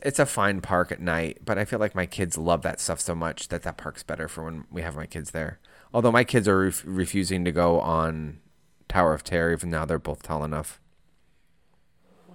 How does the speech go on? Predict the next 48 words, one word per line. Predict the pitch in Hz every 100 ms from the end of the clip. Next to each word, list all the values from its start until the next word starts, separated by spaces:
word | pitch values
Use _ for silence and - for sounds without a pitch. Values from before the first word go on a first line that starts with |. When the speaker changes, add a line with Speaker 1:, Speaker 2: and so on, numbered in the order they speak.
| -
Speaker 2:
think | 214
that's, | 185 170 -
that's | 143 151 -
the | 120
fun | 107 - 120 131
part | 104 104
of, | 101 101 - _ -
like, | 98 _ _ _
Hollywood. | - 117 139 143 139 143
For | - 113
some | - 107
people, | 107 107 107
are | - 98 95
it's | 113 104 127
only | 123 135
a | 139 135 _ _ _ -
half | 143 143
day | 160
park | 160 - 135 107
or, | 101 101 107
you | 123
know, |
three | - 143
quarter | 143 147 131
day, | 98 82
but | - - - _ _ _ -
being | 107
able | 107 107
to, | 104 98 - -
again, | 104 98 95
hop | 92 92 92
over | 92 95
to | - 92
another | 98 98 98
park | - 101 95 - _ _ _ _ _ _
in | 104
the | 92 82
evening, | 98 110 113 127 _ _ _
it's | _
great. | 104 50 - _ _ -
It | 123
really | 123 117
is. | 117 92 - - -
Um, | 104 98 95 101 _ _ _ _ 107
Animal | 117 131
Kingdom | 123 131 113
obviously | 101 98 98 95
has | 98 95 -